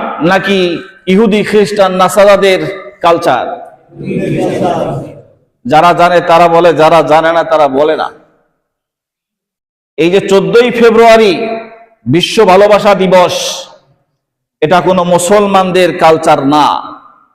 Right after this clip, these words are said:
ইসলাম এটাকে সমর্থন করে। ভালোবাসা এটা একটা সবজাত বিষয়।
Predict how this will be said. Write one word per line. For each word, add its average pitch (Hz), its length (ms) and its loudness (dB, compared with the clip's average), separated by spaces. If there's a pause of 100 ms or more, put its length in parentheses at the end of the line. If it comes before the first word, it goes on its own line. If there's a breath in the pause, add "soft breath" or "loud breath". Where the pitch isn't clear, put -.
(160)
ইসলাম 190 420 2
এটাকে 180 280 -2
সমর্থন 185 500 -2
করে। 208 640 2 (1080)
ভালোবাসা 233 560 2
এটা 233 200 2
একটা 240 160 -2
সবজাত 220 680 2
বিষয়। 143 580 -2